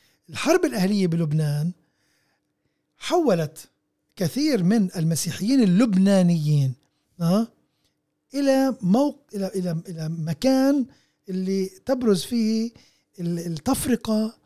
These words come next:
على أساس، مش على أساس دين، على أساس إنك أنت حتى لو مسيحي، بس إذا أنت فلسطيني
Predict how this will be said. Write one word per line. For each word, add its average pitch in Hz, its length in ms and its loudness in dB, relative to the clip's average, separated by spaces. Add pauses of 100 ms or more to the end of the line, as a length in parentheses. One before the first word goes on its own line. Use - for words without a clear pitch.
(360)
على 226 260 2
أساس، 214 580 -2
مش 294 160 0
على 208 260 0
أساس 170 280 -2
دين، 170 140 0
على 165 160 0
أساس 214 360 -2
إنك 185 320 -2
أنت 220 140 0
حتى 330 220 -2
لو 269 120 4
مسيحي، 190 360 0
بس 196 160 -6
إذا 208 80 0
أنت 247 140 -6
فلسطيني 254 720 -2